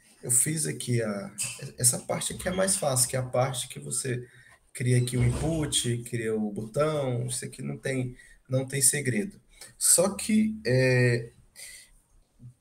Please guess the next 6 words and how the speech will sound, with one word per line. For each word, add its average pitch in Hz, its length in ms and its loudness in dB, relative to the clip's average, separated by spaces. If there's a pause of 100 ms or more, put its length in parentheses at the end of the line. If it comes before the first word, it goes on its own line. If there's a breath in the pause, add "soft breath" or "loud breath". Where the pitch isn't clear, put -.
(160)
na, 131 440 2
no, 143 180 -2
no 160 300 -4
processo 165 840 4
de 107 160 -4
busca, 123 720 2